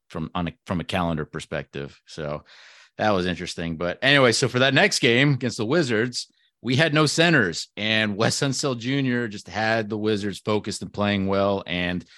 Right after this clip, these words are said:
we wore down fast in that game after we had a pretty good start overall, but then we, w-, it just, it turned into a blowout, and Kristaps Porzingis was huge on both ends, and that was a bad way to end the twenty twenty-two calendar year. So, um,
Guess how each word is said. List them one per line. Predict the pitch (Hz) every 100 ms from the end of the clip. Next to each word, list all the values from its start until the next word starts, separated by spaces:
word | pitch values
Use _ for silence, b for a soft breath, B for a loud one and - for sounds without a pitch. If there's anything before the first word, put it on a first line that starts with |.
| B B B -
we | 101
wore | 110 123 127
down | 120 120 117 104
fast | - 113 113 110 - 113
in | 113
that | 107 95
game | 104 101 104 101 101 - - 87
after | 87 92 - 92
we | 90 90
had | 117
a | 117
pretty | - 120
good | 87
start | - - 98 87 87
overall, | 87 80 80 87 82 82
but | 87
then | - 87
we, | 82 78
w-, | - 95 -
it | 76 73
just, | - -
it | 85
turned | 95 87
into | 76
a |
blowout, | 71 82 82 80 82 -
and | 78 76 76 _ b b -
Kristaps | 127 123 113 -
Porzingis | 101 101 98 92
was | 92
huge | - 92 85
on | 85
both | 80 90 78
ends, | 90 90 90 90 -
and | 90 92 95
that | 87 101
was | 110
a | 110
bad | 98 110 107
way | 117
to | 110 -
end | 110 110
the | 107 98 _
twenty | - 117 113
twenty-two | - 110 98 117
calendar | 107 107 101 87
year. | 80 76 71
So, | - 87 80 82 _
um, | 98 90 92